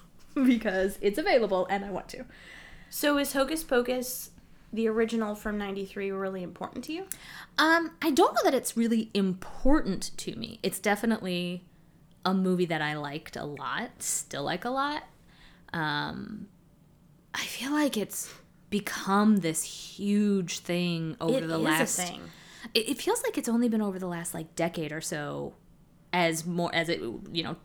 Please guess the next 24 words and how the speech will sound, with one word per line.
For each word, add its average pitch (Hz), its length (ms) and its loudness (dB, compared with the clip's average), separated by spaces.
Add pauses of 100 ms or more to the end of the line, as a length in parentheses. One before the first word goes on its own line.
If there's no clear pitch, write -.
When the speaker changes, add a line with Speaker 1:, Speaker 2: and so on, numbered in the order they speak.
Speaker 1:
came 180 200 0
on 160 180 -2
television, 160 500 -2
like, 143 240 -8
every 143 300 -6
October, 180 600 -4
Speaker 2:
Mm-hmm. 214 280 -6
Speaker 1:
that 156 100 0
all 151 80 0
of 156 80 -8
a - 20 -10
sudden 147 220 -6
it - 80 -12
became 147 400 -10 (540)
a 214 180 8
thing. 190 800 2
Speaker 2:
Yeah. 196 220 -2 (500)
Speaker 1:
And 220 100 8
I 208 100 8
wouldn't 233 360 6
say 226 240 6
that 175 160 2
it's, 170 180 -2
like, 160 240 -4